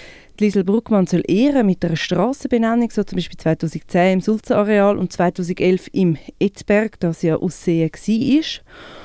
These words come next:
Und schlussendlich hat, äh, jemand in der Verwaltung gefunden, hm, da hat Liesl Bruckmann, das sei schlussendlich einfach nur ein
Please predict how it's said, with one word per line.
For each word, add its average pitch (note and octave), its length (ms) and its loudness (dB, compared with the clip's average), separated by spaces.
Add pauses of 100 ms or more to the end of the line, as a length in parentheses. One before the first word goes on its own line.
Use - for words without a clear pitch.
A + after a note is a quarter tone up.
(540)
Und A#3+ 300 4
schlussendlich A3+ 760 0
hat, G3+ 220 -2
äh, F3+ 220 2
jemand G3+ 300 0
in F#3 80 -2
der F3+ 120 2
Verwaltung E3+ 680 0 (140)
gefunden, F#3+ 720 2
hm, F#3 480 0
da F3 80 -2
hat E3+ 240 -4
Liesl F3+ 260 -2
Bruckmann, F3+ 480 0
das E3+ 220 -4
sei F#3 200 2
schlussendlich F#3 840 -2
einfach F3+ 400 -4
nur F3 280 2
ein D#3+ 100 -2